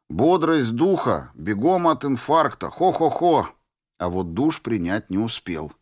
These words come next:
Возвращаясь к себе, услышал странные звуки со стороны дома Моро.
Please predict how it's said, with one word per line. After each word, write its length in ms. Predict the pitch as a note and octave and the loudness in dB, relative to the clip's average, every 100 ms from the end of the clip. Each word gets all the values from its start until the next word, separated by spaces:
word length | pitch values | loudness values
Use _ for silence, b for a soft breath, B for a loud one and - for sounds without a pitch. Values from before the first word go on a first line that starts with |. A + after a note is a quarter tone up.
| _ _ _ _ _ _ - | _ _ _ _ _ _ -4
Возвращаясь 800 | F#2 G#2+ A#2+ A#2+ - C#3+ A#2 - | 0 2 2 0 2 2 2 0
к 60 | |
себе, 400 | - A2 F#2 C#3+ | -4 -4 0 2
услышал 580 | E3 B2 - D3 - C#3 | 2 0 0 0 0 -2
странные 680 | A#2+ - C3+ D3 C#3+ C3 B2+ | -2 -2 0 2 2 2 2
звуки 460 | F2+ F#2+ D3 D3+ D3 | 0 0 0 0 -4
со 160 | D3 | -4
стороны 520 | A#2+ - A#2+ A#2+ B2+ | -4 0 2 2 2
дома 420 | B2 G2+ A#2+ B2 A#2+ | 2 2 4 4 4
Моро. 500 | B2+ B2 C3+ E2+ | 4 4 2 2